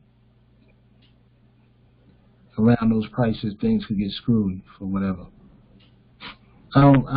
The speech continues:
don't read too much into it. I just know that these things exist, and then just kinda, like, move on.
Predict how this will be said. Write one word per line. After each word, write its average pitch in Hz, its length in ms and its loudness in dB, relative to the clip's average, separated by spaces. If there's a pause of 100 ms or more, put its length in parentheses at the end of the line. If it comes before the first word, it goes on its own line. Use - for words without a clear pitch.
don't 127 100 2
read 123 240 0
too 123 120 -2
much 117 240 -2
into 117 400 -4
it. - 100 -10 (800)
I 117 80 -6
just 104 220 -6
know 113 260 2
that 107 280 -6 (320)
these 117 280 0
things 117 260 0
exist, 123 500 0 (800)
and 220 180 -2
then 214 200 -4
just - 280 -8
kinda, 113 240 0
like, 107 220 -2
move 107 280 -2
on. 107 300 -2